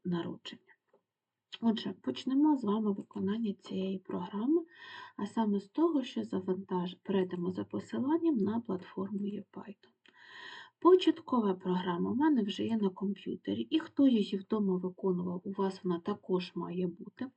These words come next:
Тому натискаємо на три крапочки в нижньому правому куті, обираємо кнопку, е, що у нас там, "Отримати та файли", "Зберегти, отримати файли",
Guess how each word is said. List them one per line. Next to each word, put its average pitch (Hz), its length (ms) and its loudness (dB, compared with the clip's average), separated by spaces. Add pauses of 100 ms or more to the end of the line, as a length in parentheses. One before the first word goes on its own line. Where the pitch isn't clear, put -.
(480)
Тому 226 240 8
натискаємо 180 720 2
на 185 160 6
три 185 180 0
крапочки 175 640 -4
в 180 60 2
нижньому 175 520 4
правому 180 520 -2
куті, 240 420 0 (580)
обираємо 196 680 4
кнопку, - 640 4 (260)
е, 175 280 -2 (280)
що - 140 -10
у 160 40 -4
нас 160 120 -8
там, 170 200 -2
"Отримати 180 680 2
та 180 140 -4
файли", 180 520 -2
"Зберегти, 180 520 -4
отримати 185 600 -6
файли", 339 400 -2